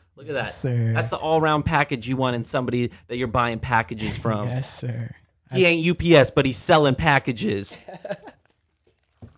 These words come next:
Speaker 1: Dylan.
Speaker 2: Man, it's been a pleasure being out here, man. I appreciate you having me out here. I drove out to the boonies, but, you know, it was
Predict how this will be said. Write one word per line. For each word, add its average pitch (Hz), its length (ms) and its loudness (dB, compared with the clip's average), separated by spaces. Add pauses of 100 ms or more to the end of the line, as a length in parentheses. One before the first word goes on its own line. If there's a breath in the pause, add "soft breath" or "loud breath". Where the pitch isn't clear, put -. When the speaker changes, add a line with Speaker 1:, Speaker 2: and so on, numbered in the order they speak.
(640)
Speaker 1:
Dylan. 190 380 2 (920 loud breath)
Speaker 2:
Man, 139 180 -14
it's 139 160 -4
been 160 100 -2
a 143 40 -4
pleasure 156 300 0
being 139 200 0
out 151 160 2
here, 139 120 2
man. 135 240 0
I 139 40 -2
appreciate 147 420 -4
you 143 60 -2
having 139 240 -4
me 139 60 -8
out 143 100 -4
here. 139 120 0
I 123 40 -2
drove 143 200 0
out 135 100 -4
to - 80 -4
the 131 80 -2
boonies, 139 500 -12
but, 127 260 -18
you 131 80 -14
know, 127 180 -4
it 135 40 2
was 143 120 0